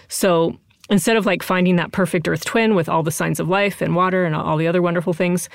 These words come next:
now my goal is to get Starshade launched, even if it's a small version, to find planets that are like Earth, that show water in the atmosphere, water vapor, which on a small rocky planet is signs of liquid water oceans needed for all life as we know it, and hopefully one even with oxygen,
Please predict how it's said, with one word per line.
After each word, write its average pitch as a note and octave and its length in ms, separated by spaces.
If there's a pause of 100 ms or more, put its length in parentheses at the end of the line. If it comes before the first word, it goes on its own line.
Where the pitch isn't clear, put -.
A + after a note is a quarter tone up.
(400)
now G3 200
my G3 180
goal D#3+ 360
is D#3+ 260
to F3 120
get D#3+ 180
Starshade F3+ 460
launched, D#3 540
even F3+ 280
if F3+ 120
it's - 180
a E3+ 40
small E3+ 340
version, D#3 480 (440)
to G3 120
find G3 340
planets D#3+ 540 (500)
that F3+ 180
are G3+ 180
like F#3 240
Earth, D#3 180
that E3 160
show F3+ 280
water E3 420
in F3+ 80
the E3 120
atmosphere, E3+ 500
water D3+ 240
vapor, E3 400
which D#3 280
on D#3 140
a D3 60
small E3 320
rocky E3 260
planet D#3+ 340
is D3 120
signs D#3 280
of D3 120
liquid D#3+ 260
water D3 260
oceans D#3 480
needed D3 220
for D#3+ 140
all D3 100
life D3 220
as D3 160
we C#3+ 100
know D3+ 160
it, E3+ 120
and D#3 120
hopefully G3 360
one D#3+ 140
even D#3 200
with D3 100
oxygen, E3+ 580